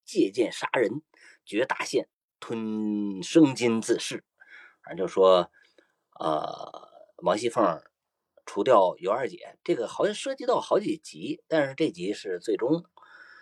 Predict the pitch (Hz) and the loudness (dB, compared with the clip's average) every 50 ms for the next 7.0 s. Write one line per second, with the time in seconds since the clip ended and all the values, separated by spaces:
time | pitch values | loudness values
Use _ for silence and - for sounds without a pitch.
0 | - - _ _ - 87 87 87 82 - - - - 123 131 160 190 175 - - | -20 -20 _ _ -4 0 2 2 2 0 0 -2 2 4 4 4 4 2 2 4
1 | - 104 143 175 190 185 156 117 104 92 - _ - 165 156 - - 139 95 - | 6 8 8 8 8 8 6 2 -2 -10 -14 _ -14 -12 -8 -4 -2 -2 -4 -4
2 | - - - - - _ _ _ _ _ _ - - 120 107 104 156 170 165 143 | -6 -16 -20 -20 -20 _ _ _ _ _ _ -8 -6 -6 -2 0 2 4 4 4
3 | 107 110 117 120 110 110 104 95 92 90 - 104 101 98 98 - _ _ _ _ | 2 2 0 2 2 2 0 0 -2 -4 -4 -2 -2 -2 -2 -2 _ _ _ _
4 | _ _ _ _ _ _ _ _ _ _ _ _ _ _ _ _ _ _ _ _ | _ _ _ _ _ _ _ _ _ _ _ _ _ _ _ _ _ _ _ _
5 | _ _ _ _ _ _ _ _ - 107 135 185 185 175 202 180 185 160 135 147 | _ _ _ _ _ _ _ _ 0 2 4 4 2 0 -4 -2 0 0 0 0
6 | 143 127 117 104 - 143 139 143 160 165 165 170 160 - - 87 87 90 92 92 | -2 -2 -4 -6 -8 -10 -8 -8 -8 -6 -4 -6 -6 -6 -6 -6 -4 -2 -2 -4